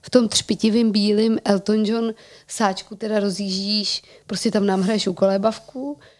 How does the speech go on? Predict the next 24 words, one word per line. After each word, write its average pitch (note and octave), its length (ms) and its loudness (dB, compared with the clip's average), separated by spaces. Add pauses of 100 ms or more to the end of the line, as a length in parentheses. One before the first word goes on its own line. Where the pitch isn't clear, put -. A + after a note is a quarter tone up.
(120)
pak G3 200 -6
uděláš G3 400 0
prostě G3 720 -2 (340)
takovouhle G3 380 -4
desku F3 360 -4
lence, A3 420 -2
pak G3 120 -2
jdeš F#3+ 140 0
do F#3+ 100 0
toho G3+ 240 -2
kanclu, F3+ 600 -2 (960)
tím G3 460 2 (140)
se A#3 160 2
čistíš, - 380 0
ale A3 160 4
není G#3+ 240 4
to A#3 120 0
jako, A3 520 2 (600)
ehm, G3 760 2 (1300)
víš, A3+ 180 0
jako E4 180 2
kde G3+ 180 2
jsou A#3 220 2
vlastně, B3 440 2